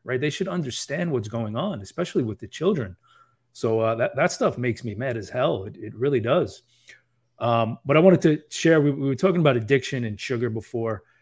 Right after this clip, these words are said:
and something I noticed a long time ago as a dad when my kids would have their friends over when they were younger. So we had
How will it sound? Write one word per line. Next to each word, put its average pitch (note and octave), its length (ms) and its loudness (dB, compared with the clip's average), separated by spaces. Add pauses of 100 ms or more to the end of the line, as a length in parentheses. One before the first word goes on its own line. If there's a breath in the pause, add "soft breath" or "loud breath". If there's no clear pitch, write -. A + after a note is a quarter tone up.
(300)
and A#2+ 240 -2
something G3 380 2
I D#3 60 6
noticed B2+ 400 2
a A2 40 -10
long A#2+ 160 -6
time A2+ 280 -4
ago G#2 140 -6
as G2+ 120 -8
a G2 60 -10
dad G2+ 420 -6 (280)
when A2 220 -4
my A#2 120 2
kids B2 400 -2
would A2 140 -2
have G#2 180 -2
their G#2 120 -6
friends A2 280 -8
over G2 200 -8
when G2 140 -12
they G2 80 -12
were F#2+ 80 -12
younger. G2+ 400 -10 (400)
So A2+ 220 0
we C#3+ 320 6
had D3+ 380 8